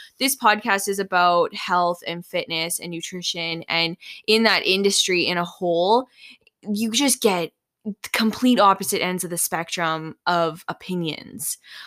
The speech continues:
Like, the, like, a vegan diet, for example, and a carnivore diet. Those are two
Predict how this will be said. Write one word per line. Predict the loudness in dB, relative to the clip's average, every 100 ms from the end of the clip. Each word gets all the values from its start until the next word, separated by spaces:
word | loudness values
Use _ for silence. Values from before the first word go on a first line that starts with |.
| 0
Like, | 0 0 -6 _ -6
the, | 2 2 4
like, | 4 4
a |
vegan | 4 2 2 2 2
diet, | 2 2 0 -2
for | -6 -6
example, | -6 -4 -4 -4 -4 -2 -2
and | -4
a | -8
carnivore | -8 -8 -8 -8 -10
diet. | -10 -8 -6 -8 -8 -10 -14 -10 4
Those | 6 8
are | 6
two | 4 4 6 8 8 6